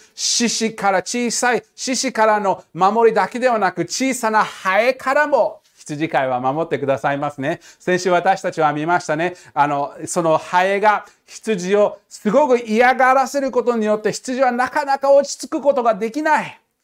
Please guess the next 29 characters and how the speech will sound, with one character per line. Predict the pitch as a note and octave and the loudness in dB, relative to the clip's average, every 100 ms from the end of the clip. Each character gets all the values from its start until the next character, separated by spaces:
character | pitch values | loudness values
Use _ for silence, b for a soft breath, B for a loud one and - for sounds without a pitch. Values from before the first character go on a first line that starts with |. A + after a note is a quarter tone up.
| _ _ _ | _ _ _
そ | - C3+ | -10 -6
う | C#3+ | -4
い | |
う | E3+ | -4
中 | E3 F3 | -2 0
で | C#3 B2 - | -2 -6 -12
羊 | - C#3+ D#3+ | -10 -6 -6
飼 | E3+ D3 | -2 0
い | A#2 | 0
は | A2+ - _ _ | -4 -12 _ _
羊 | - C#3+ D3 | -12 -6 -2
の | C#3+ | -2
頭 | C3+ D3 D#3 D3+ | -2 -2 0 0
に | B2+ A2+ b b b | -2 -12 b b b
油 | C3 C3 D3 D#3+ | -2 0 2 4
を | G#3 A3+ | 4 0
注 | F3+ - D#3 | -6 -2 -2
い | C#3+ | -2
で | B2+ | -4
く | C#3 | -2
だ | C3+ | -2
さ | C#3+ | -2
る | B2+ | -4
こ | B2 C3 | -4 -6
と | G#3 | -2
に | F#3 | -2
よ | D#3 | -2
っ | |
て、 | D3 A#2 | -2 -4